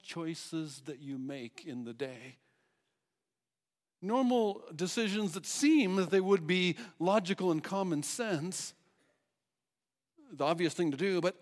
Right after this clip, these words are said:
how can you know for sure? Maybe God has you to do something that's not so logical, that's not as common of sense. Maybe, maybe what's normal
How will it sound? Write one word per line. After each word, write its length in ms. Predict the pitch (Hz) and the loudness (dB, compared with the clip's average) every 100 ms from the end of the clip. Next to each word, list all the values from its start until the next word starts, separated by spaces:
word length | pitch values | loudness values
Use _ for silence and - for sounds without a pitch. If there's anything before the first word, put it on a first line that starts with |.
| - | -16
how 160 | - 190 | -8 -6
can 160 | 214 | -4
you 80 | 202 | -4
know 160 | 196 202 | -4 -6
for 160 | 208 | -8
sure? 480 | - 269 269 151 98 _ _ _ _ _ _ - | -8 -6 -6 -6 -10 _ _ _ _ _ _ -12
Maybe 180 | 190 170 | -8 -2
God 180 | 143 120 | -2 -2
has 280 | 123 113 | -6 -6
you 80 | 131 | -8
to 120 | 120 | -8
do 160 | 120 131 | -6 -6
something 600 | 127 143 127 135 123 123 _ _ - | -6 -6 -4 -4 -4 -8 _ _ -6
that's 300 | 170 - - _ _ _ 143 | -6 -6 -14 _ _ _ -4
not 240 | 202 254 | -4 -4
so 160 | - 170 | -6 -4
logical, 580 | 120 101 95 95 95 - _ _ _ _ _ | -4 -6 -10 -14 -16 -18 _ _ _ _ _
that's 300 | 165 165 - | -2 -2 -4
not 340 | 180 233 233 - | 0 0 -2 -6
as 380 | 151 151 143 - | -4 -2 -2 -6
common 760 | - - 190 190 156 101 87 135 | -12 -8 -6 -4 -4 -6 -8 -10
of 220 | 107 - | -12 -10
sense. 640 | - 113 85 92 - - _ _ _ _ - - - - - - - - _ _ _ _ _ _ _ | -10 -10 -12 -16 -16 -16 _ _ _ _ -20 -20 -20 -20 -20 -20 -20 -20 _ _ _ _ _ _ _
Maybe, 400 | 196 208 214 180 123 | 2 4 6 2 2
maybe 420 | 196 254 240 165 - _ _ _ _ | 2 4 4 2 -4 _ _ _ _
what's 300 | 165 185 - | -2 -2 0
normal 760 | 160 185 254 240 214 175 156 | 0 2 4 4 4 4 2